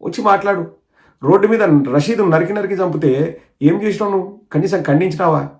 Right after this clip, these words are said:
బద్వేల్లో టీనేజ్ అమ్మాయిని అంత దారుణంగా ఏడిపిస్తే ఆ అమ్మాయి చనిపోతే నువ్వు వచ్చి ఏమైనా మాట్లాడుతున్నావా? మదనపల్లిలో ఇలాగే జరిగింది, నువ్వేమన్నా వచ్చి మాట్లాడుతున్నావా? చిన్న పిల్ల,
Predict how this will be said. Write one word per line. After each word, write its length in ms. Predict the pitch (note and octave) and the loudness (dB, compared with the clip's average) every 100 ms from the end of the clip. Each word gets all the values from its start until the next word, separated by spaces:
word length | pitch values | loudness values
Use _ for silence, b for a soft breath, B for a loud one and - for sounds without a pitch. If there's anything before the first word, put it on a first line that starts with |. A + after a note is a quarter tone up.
| _ _ _ _ _ _ _ _ _ _ _ A#2+ | _ _ _ _ _ _ _ _ _ _ _ 0
బద్వేల్లో 460 | C#3+ F#3 B3 A#3 | 2 6 6 6
టీనేజ్ 380 | D#3+ F#3 A3 G#3+ | 2 0 0 2
అమ్మాయిని 760 | G3+ G3 F#3 F3 D#3 E3 F3+ - b b b | 0 2 2 2 2 2 0 -8 b b b
అంత 240 | C#3+ F3+ G3+ | 0 2 2
దారుణంగా 600 | - C#3 G3 A3 G#3 G3+ | 2 4 4 2 0 2
ఏడిపిస్తే 540 | E3 F#3+ G3 E3+ F#3+ E3 D3 D#3+ D#3 - _ _ - | 4 2 0 -4 2 4 4 4 0 -6 _ _ -8
ఆ 180 | C3 C3+ | -4 -2
అమ్మాయి 280 | D3+ G3 | 0 0
చనిపోతే 600 | F3 D3+ E3 F#3 D#3+ C3+ C3+ | 0 0 0 0 0 0 0
నువ్వు 180 | C3 | -2
వచ్చి 180 | C#3 C#3+ | -2 0
ఏమైనా 160 | E3 D3+ | -2 0
మాట్లాడుతున్నావా? 580 | C3 C3+ C#3 C3+ C3+ - _ - | -2 -4 -8 -10 -12 -14 _ -10
మదనపల్లిలో 840 | A2+ D3 G3+ G#3 G3+ F#3+ F3+ - - b b - | -6 -2 0 0 2 2 0 -2 -10 b b 0
ఇలాగే 280 | D#3 F3+ F3+ | 4 4 4
జరిగింది, 480 | D#3 C#3 B2 D3+ - _ _ _ _ _ - | 4 2 -2 -6 -16 _ _ _ _ _ -4
నువ్వేమన్నా 400 | D3+ C#3+ B2+ E3+ | 2 2 2 0
వచ్చి 160 | E3+ D3+ | -2 -2
మాట్లాడుతున్నావా? 640 | C#3+ - D3 C#3 C3+ A#2 - _ _ _ _ _ _ _ - | -4 -2 -6 -6 -8 -10 -14 _ _ _ _ _ _ _ -4
చిన్న 180 | G3 A#3 | 2 2
పిల్ల, 500 | - F#3+ G#3+ E3+ | 2 0 2 2